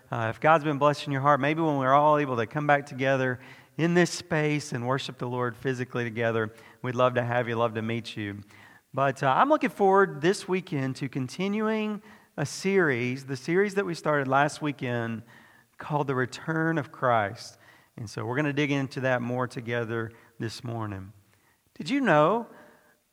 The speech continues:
that of the two hundred and sixty chapters of the New Testament,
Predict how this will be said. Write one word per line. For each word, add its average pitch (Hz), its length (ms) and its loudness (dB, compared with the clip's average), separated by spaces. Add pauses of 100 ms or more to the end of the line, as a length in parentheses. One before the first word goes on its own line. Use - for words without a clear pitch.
that 165 120 8
of 165 120 8
the 147 120 0
two 247 340 -4
hundred 240 400 -2
and 165 180 0
sixty 208 640 -4
chapters 135 1160 -4 (720)
of 143 80 -2
the 156 80 2
New 165 120 2
Testament, 120 760 -2